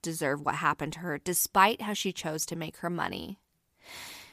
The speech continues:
Crimeaholics, if you're not already a part of our private Facebook group, make sure you find us by searching Crimeaholics Podcast Discussion Group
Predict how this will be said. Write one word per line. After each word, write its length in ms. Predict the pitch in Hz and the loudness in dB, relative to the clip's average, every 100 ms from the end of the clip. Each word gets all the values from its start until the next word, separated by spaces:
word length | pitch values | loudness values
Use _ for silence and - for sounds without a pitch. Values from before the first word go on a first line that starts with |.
| _ - | _ 4
Crimeaholics, 560 | 240 233 233 233 226 - | 10 12 12 8 6 0
if 140 | 202 | -2
you're 300 | 175 190 196 | 2 4 6
not 220 | 208 208 | 6 4
already 360 | 196 185 180 180 | 6 4 6 4
a 60 | 180 | 2
part 200 | 180 175 | 2 4
of 80 | |
our 120 | 175 170 | 4 4
private 340 | 175 170 - | 2 2 2
Facebook 460 | 170 165 175 196 - | -2 -2 -2 -2 -2
group, 280 | 165 170 - | -2 -2 -4
make 300 | 190 202 254 | 2 2 2
sure 180 | - 254 | -2 -2
you 100 | 247 | -2
find 300 | 208 190 185 | 0 0 0
us 160 | 190 | 0
by 180 | - 170 | 2 2
searching 460 | 170 170 170 175 170 | 2 -2 -2 -4 -4
Crimeaholics 960 | - - 180 233 262 233 196 202 - | -6 0 4 4 4 4 4 2 -2
Podcast 640 | - 165 151 - 170 156 - | 2 6 6 2 -4 -2 -2
Discussion 500 | 165 - 151 160 147 | -2 0 -2 -4 -2
Group 260 | 143 147 | -2 -4